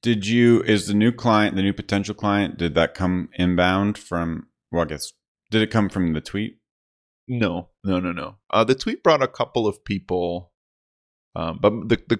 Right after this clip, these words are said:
Speaker 2: the current client that I'm most likely to engage with right now is, is just, um, someone I know, so some, uh, for-, former colleague and,
Speaker 1: Mm-hmm.
Speaker 2: uh, someone I've been, we've been trying to work together for about a year, uh, but I'm always, like, booked and other stuff. So,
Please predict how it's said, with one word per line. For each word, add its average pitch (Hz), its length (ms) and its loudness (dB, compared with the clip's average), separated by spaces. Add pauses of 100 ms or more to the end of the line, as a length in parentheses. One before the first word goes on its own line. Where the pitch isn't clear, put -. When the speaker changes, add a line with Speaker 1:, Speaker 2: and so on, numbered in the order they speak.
(140)
Speaker 2:
the 113 100 0
current 135 240 0
client 104 240 4
that 92 80 4
I'm 95 120 2
most 104 240 4
likely 95 280 4
to 95 80 2
engage 95 260 4
with 101 140 0
right 107 100 2
now 113 140 2
is, 92 180 2
is 87 180 -2
just, 85 200 -6
um, - 240 -8 (340)
someone 87 300 -2
I 80 60 -2
know, 76 260 -2
so - 240 -2
some, - 260 -8
uh, - 60 -12 (120)
for-, - 260 -10
former 82 220 -6
colleague - 400 -4
and, - 240 -14 (300)
Speaker 1:
Mm-hmm. 78 280 -6
Speaker 2:
uh, 71 140 -10
someone 104 340 0
I've 90 120 2
been, 85 180 0 (500)
we've 113 100 -4
been 110 100 0
trying 90 220 2
to 104 40 4
work 101 220 6
together 110 240 4
for 113 160 2
about 107 180 4
a 110 80 4
year, 113 320 -2 (480)
uh, 85 160 -8
but - 220 -2
I'm 90 140 0
always, 85 280 -2
like, - 140 -10
booked - 260 -10
and 85 140 -14
other 95 100 -10
stuff. 95 260 -14
So, - 160 -20